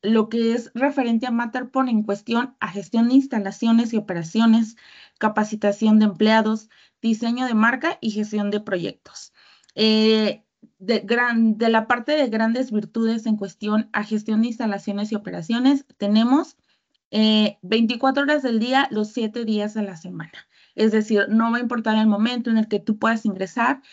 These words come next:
el proyecto se va a encontrar ahí. Al ser virtual, vuelvo a lo mismo, podemos hacer los ajustes que queramos, podemos, eh, revisar en el momento que nosotros querramos saber cómo quedó nuestro escaneo, eh, decir, "Me quedó una duda en esto", regresar a verlo en el momento que nosotros,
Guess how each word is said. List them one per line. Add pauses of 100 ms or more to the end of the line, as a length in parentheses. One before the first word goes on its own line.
(240)
el
proyecto
se
va
a
encontrar
ahí. (100)
Al
ser
virtual,
vuelvo
a
lo
mismo,
podemos
hacer
los
ajustes
que
queramos, (400)
podemos,
eh,
revisar
en
el
momento
que
nosotros
querramos
saber
cómo
quedó
nuestro
escaneo, (300)
eh,
decir,
"Me
quedó
una
duda
en
esto",
regresar
a
verlo
en
el
momento
que
nosotros,